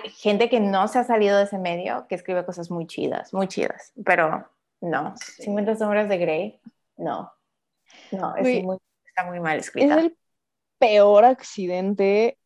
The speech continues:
Speaker 2: de viralización en internet de la historia. O sea, ¿sabes? Como, entiendo que solo,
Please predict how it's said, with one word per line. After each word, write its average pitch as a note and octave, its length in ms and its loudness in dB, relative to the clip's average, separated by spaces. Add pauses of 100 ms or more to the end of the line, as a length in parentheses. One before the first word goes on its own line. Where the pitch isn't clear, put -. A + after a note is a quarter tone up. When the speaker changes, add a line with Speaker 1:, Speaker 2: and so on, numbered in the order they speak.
Speaker 2:
de F3+ 680 -2 (200)
viralización F#3+ 1300 -2 (100)
en G3 220 -4
internet F3 640 -2 (840)
de G3+ 260 6
la G3 140 8
historia. F3+ 460 -2 (840)
O G#3+ 120 0
sea, G3+ 200 2
¿sabes? G3 340 2
Como, F#3 440 -4 (540)
entiendo B3 540 2 (280)
que F#3+ 220 2
solo, G#3+ 640 -2